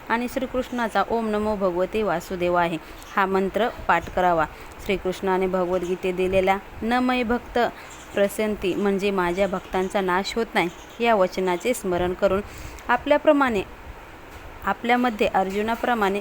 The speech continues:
निश्चिम भक्ती निर्माण व्हावी यासाठी श्रीकृष्णाला मनोभावे प्रार्थना करावी. विविध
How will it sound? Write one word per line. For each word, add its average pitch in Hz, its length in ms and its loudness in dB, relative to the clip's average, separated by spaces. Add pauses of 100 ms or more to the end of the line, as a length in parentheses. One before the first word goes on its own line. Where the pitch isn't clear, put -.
निश्चिम 226 600 -2
भक्ती 226 400 -2
निर्माण 180 400 2
व्हावी 185 380 0
यासाठी 214 480 2
श्रीकृष्णाला 185 680 -2
मनोभावे 185 520 0
प्रार्थना 170 480 0
करावी. 170 360 0 (480)
विविध 196 280 2